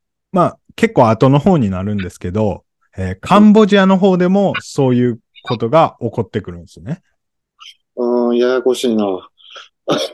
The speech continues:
Speaker 1: つまりこの、ベトナムとラオスとカンボジアでまた、あの、戦争が起こっちゃうんですよね。
Speaker 2: ああ、はいはいはい。
Speaker 1: その、冷戦真っ只中なんで、この、
Speaker 2: うん。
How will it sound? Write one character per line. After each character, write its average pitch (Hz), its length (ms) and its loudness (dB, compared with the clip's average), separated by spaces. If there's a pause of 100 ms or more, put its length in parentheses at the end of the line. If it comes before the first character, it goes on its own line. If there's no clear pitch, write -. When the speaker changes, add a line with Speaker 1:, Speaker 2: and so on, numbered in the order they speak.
(200)
Speaker 1:
つ - 60 -14
ま 208 100 -2
り 123 60 -4
こ - 140 -10
の、 165 340 0 (600)
ベ 208 140 6
ト 226 180 -2
ナ 220 140 2
ム 202 140 -2
と 190 160 2
ラ 190 220 4
オ 147 60 0
ス - 100 -12
と 101 140 -10
カ 151 180 -2
ン 151 140 -6
ボ 139 140 -2
ジ 123 180 -2
ア 120 260 -6 (220)
で 190 160 0
ま 131 220 -2
た、 147 360 -4 (220)
あ 104 140 -14
の、 98 160 -12
戦 139 180 -2
争 120 200 -2
が 107 100 -2
起 104 80 -4
こ - 100 -4
っ - 20 -8
ち - 140 -12
ゃ 101 40 -10
う 95 40 -12
ん - 40 -16
で - 40 -20
す - 100 -20
よ 78 80 -18
ね。 110 220 -8 (920)
Speaker 2:
あ - 20 -4
あ、 127 380 0
は 120 140 -4
い - 40 0
は 104 60 -4
い 98 40 -8
は 90 360 -8
い。 - 20 -20 (600)
Speaker 1:
そ 123 140 0
の、 110 100 0
冷 196 260 6
戦 208 300 2
真 202 80 4
っ 196 100 -4
只 180 240 0
中 95 260 -6
な 90 140 -10
ん 87 100 -14
で、 98 320 -4 (260)
こ 107 160 -4
の、 95 320 -6
Speaker 2:
う - 20 -10
ん。 - 20 -14